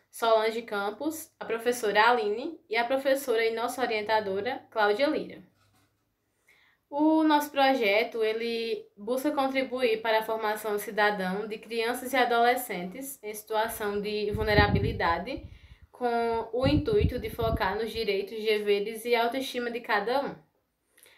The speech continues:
É uma parceria entre o I F P E Campus Afogados de Engazeira e a Prefeitura do referido município, juntamente com a Casa de Acolhimento João de Freitas Neto.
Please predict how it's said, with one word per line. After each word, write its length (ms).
É 80
uma 160
parceria 840
entre 440
o 100
I 100
F 300
P 80
E 380
Campus 440
Afogados 540
de 60
Engazeira 800
e 140
a 100
Prefeitura 560
do 120
referido 480
município, 800
juntamente 600
com 100
a 100
Casa 300
de 80
Acolhimento 680
João 240
de 120
Freitas 460
Neto. 340